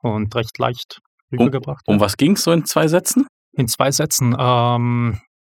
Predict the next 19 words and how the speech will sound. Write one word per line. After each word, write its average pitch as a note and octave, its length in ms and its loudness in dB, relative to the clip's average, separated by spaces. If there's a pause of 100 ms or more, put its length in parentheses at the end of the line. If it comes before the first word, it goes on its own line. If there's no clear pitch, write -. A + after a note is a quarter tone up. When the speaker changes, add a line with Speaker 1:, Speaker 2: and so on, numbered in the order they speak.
Speaker 1:
ich A#2+ 160 -8
wollte C3+ 280 0
einfach C3+ 440 -2
mal A2+ 500 0 (120)
Leuten A2 280 -4
zeigen, G#2 520 -4
wie A#2 140 0
man G#2+ 260 -2
wirklich G#2 520 -4 (180)
eine G#2 240 -4
E G#2 100 -4
B G#2+ 140 -10
P A2+ 160 -8
F-Programm, A2+ 520 -4
eine G2 160 -4
E G2+ 100 -6
B G#2 120 -8
P A2 140 -10
F-Firewall G2 680 -4